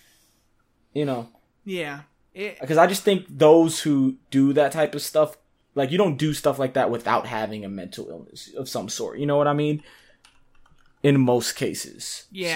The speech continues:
Speaker 1: So
Speaker 2: and, you know, and it's, it's tough because, like, you know, not all mental illnesses are created equal, so you also don't wanna lump, like, a bunch of people in here who don't belong in that.
Speaker 1: No, for sure.
Speaker 2: But,
Speaker 1: I mean,
Speaker 2: like,
Speaker 1: any
Speaker 2: I get
Speaker 1: system,
Speaker 2: what,
Speaker 1: I feel
Speaker 2: I,
Speaker 1: like,
Speaker 2: I
Speaker 1: is gonna
Speaker 2: understand
Speaker 1: get
Speaker 2: what you
Speaker 1: take
Speaker 2: mean.
Speaker 1: advantage
Speaker 2: Yeah,
Speaker 1: of,
Speaker 2: I, I
Speaker 1: but
Speaker 2: understand what you mean, and, like,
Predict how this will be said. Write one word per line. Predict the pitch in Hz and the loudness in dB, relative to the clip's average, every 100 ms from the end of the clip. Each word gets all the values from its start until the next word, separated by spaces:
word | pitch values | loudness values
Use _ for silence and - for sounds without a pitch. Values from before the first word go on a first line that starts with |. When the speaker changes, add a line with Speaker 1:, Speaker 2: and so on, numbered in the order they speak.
| 160 151 - | -2 -2 -6
Speaker 1:
So | |
Speaker 2:
and, | 190 190 202 | -12 -14 -12
you | 214 | -8
know, | 220 208 | -6 -6
and | 196 | -6
it's, | 208 208 | -10 -12
it's | - 214 - | -12 -14 -14
tough | - 202 214 - | -10 -8 -10 -12
because, | 196 190 156 | -12 -10 -8
like, | 160 147 | -10 -10
you | 175 | -12
know, | 165 | -12
not | 156 156 - | -8 -8 -8
all | 151 135 - - | -10 -12 -16 -16
mental | 156 156 151 | -14 -10 -8
illnesses | 156 165 156 170 160 | -8 -10 -10 -10 -10
are | 165 | -12
created | - 165 160 160 | -10 -10 -8 -8
equal, | 165 175 165 170 - _ | -8 -6 -6 -8 -18 _
so | - 180 | -12 -6
you | 160 | -4
also | 165 175 | -4 -4
don't | 165 165 | -4 -4
wanna | 160 | -6
lump, | 151 151 151 151 | -8 -8 -8 -8
like, | 156 151 | -10 -10
a | |
bunch | 143 151 143 | -10 -10 -10
of | 143 | -10
people | 156 156 | -12 -10
in | 156 151 | -10 -10
here | 160 156 147 | -10 -10 -12
who | 139 | -12
don't | 135 135 | -12 -10
belong | 127 127 143 165 | -12 -8 -6 -6
in | 175 175 | -6 -6
that. | 180 | 0
Speaker 1:
No, | 202 | 2
for | 196 202 | 2 0
sure. | - 220 170 | 2 4 4
Speaker 2:
But, | |
Speaker 1:
I | 165 | 4
mean, | 185 | 4
Speaker 2:
like, | 180 165 | 2 4
Speaker 1:
any | 196 208 | 2 4
Speaker 2:
I | |
get | 190 | 4
Speaker 1:
system, | 196 185 185 | 4 4 4
Speaker 2:
what, | 170 | 4
Speaker 1:
I | 196 | 4
feel | 175 | 6
Speaker 2:
I, | 220 | 6
Speaker 1:
like, | 240 | 6
Speaker 2:
I | |
Speaker 1:
is | 233 | 4
gonna | 147 | 2
Speaker 2:
understand | 139 - | 2 0
Speaker 1:
get | |
Speaker 2:
what | 190 - | 0 -6
you | 180 | -2
Speaker 1:
take | 151 151 | 0 0
Speaker 2:
mean. | 127 | -2
Speaker 1:
advantage | 110 156 131 131 | -2 -2 -2 -4
Speaker 2:
Yeah, | 156 175 185 | -4 -4 -4
Speaker 1:
of, | |
Speaker 2:
I, | 196 | -2
I | |
Speaker 1:
but | 202 | -2
Speaker 2:
understand | 208 202 - 180 | -2 -6 -8 -10
what | 170 - | -10 -10
you | |
mean, | 170 170 180 | -10 -10 -10
and, | 165 147 | -10 -10
like, | 143 139 | -8 -8